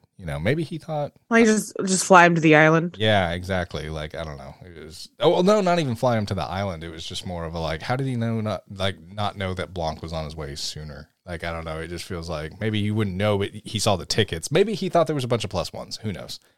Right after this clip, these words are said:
Speaker 1: I don't know. Maybe I'm looking too far into it.
Speaker 2: Saw the tickets. No, they, they went to that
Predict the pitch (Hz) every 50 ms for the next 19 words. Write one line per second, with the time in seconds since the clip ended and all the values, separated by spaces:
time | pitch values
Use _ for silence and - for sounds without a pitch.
0 | _ - 87 78 67 64 64 - _ _ - 90 90 90 87 82 80 80 - -
1 | 71 - - - - - - - - - - - - - - 330 330 294 247 214
2 | - - 330 320 - 226 202 185 - - - - - - - 247 247 214 196 196
3 | 202 214 269 277 233 - - 220 277 277 262 359 370 339 - 240 226 165 -